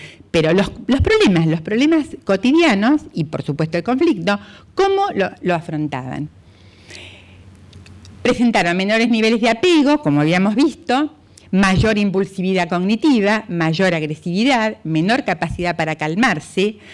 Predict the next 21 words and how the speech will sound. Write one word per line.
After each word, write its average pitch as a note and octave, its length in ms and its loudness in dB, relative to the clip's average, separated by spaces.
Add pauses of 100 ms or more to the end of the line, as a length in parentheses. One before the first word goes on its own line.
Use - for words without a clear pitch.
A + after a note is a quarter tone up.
(260)
baja A3+ 400 -2
asertividad E3+ 640 0
y G#3+ 100 0
estilos G3 360 -2
de E3+ 80 -4
afrontamiento E3 680 -2
de E3 180 -2
conflicto E3+ 520 -4
disfuncionales, F#3 960 -2 (460)
con G3+ 220 0
bajo C#4+ 240 0
análisis G#3 460 -2
lógico F#3+ 400 -2
del D#3+ 160 0
problema, F#3+ 600 -2 (100)
no D3 120 0
hay D3 100 0
plane-, C#3 340 0
planificación C3+ 840 -2
ni D#3 60 2
evaluación, C#3+ 680 -6